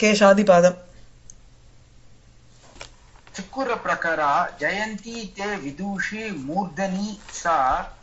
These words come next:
Speaker 2: பிபர்த்தி யான் பசுனா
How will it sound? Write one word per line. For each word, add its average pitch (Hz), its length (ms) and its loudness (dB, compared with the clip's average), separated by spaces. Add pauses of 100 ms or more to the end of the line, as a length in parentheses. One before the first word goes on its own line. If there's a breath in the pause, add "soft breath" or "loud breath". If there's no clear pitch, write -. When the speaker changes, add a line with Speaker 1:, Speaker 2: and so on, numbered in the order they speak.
(240)
Speaker 2:
பிபர்த்தி 202 880 -6
யான் 156 520 0 (760)
பசுனா 220 480 -2